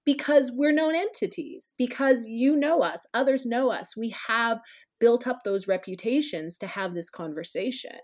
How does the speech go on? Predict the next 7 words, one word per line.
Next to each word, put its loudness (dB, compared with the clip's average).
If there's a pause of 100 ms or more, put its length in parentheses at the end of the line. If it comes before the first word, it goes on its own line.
(540)
My 2
dream 0 (280)
with -4
the -4
center 0 (380)
is 6 (220)
that 2